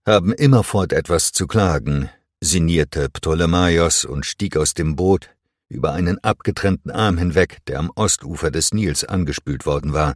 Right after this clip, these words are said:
Aber diese hat mehr Grund dazu als die meisten. Mit einem Lächeln und einem Kopfnicken begrüßte er den makedonischen Offizier, der mit Mitte dreißig zehn Jahre jünger war als er. Der Mann erwartete ihn mit zwei Pferden.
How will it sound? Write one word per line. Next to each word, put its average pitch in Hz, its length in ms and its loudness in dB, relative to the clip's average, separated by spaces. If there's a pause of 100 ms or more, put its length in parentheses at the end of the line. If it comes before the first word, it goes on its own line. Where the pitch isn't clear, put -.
(600)
Aber 87 240 2
diese 95 560 2 (300)
hat - 220 -6
mehr 120 280 6
Grund 104 360 2
dazu 92 300 0
als 87 260 -4
die 123 100 0
meisten. - 520 -4 (840)
Mit 123 160 -2
einem 131 240 4
Lächeln 143 540 4
und 101 180 -2
einem 90 240 2
Kopfnicken 113 720 2
begrüßte 98 520 2
er 92 140 0
den 87 140 0
makedonischen 92 720 0
Offizier, 98 580 0 (440)
der - 80 -4
mit 82 180 -2
Mitte 110 240 4
dreißig 104 640 2
zehn 104 320 2
Jahre 92 320 2
jünger 92 340 2
war 65 140 -6
als - 180 -6
er. 73 340 -8 (600)
Der 107 120 6
Mann 131 280 6
erwartete 127 580 0
ihn 104 220 2
mit 107 140 -2
zwei 87 260 0
Pferden. 65 580 -4